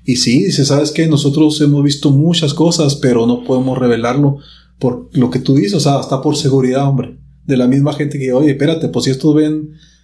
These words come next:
objetos extraños en el cielo, pues ¿qué irá a pasar? De repente, a lo mejor, ¿qué ha pasado? A lo mejor, este, un avión va colis-, colisionar con,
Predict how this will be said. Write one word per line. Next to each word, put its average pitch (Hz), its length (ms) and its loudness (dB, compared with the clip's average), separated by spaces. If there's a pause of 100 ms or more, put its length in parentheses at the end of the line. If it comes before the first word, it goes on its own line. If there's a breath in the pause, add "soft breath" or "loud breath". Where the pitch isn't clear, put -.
(300 loud breath)
objetos 143 500 0
extraños 139 280 0
en 151 60 0
el 139 80 0
cielo, 165 280 0
pues - 180 -6
¿qué - 180 -2
irá 143 140 2
a 139 60 -2
pasar? 147 480 0
De 123 140 -2
repente, 135 720 0 (260 loud breath)
a 131 120 -2
lo 127 100 -2
mejor, 139 380 0
¿qué 127 80 -2
ha 127 120 -2
pasado? 156 440 0
A 127 40 0
lo 123 140 0
mejor, 139 340 0
este, 127 360 0
un 131 120 2
avión 147 340 0
va 123 340 -4 (120)
colis-, 120 460 -2
colisionar 113 520 -2
con, 120 480 -2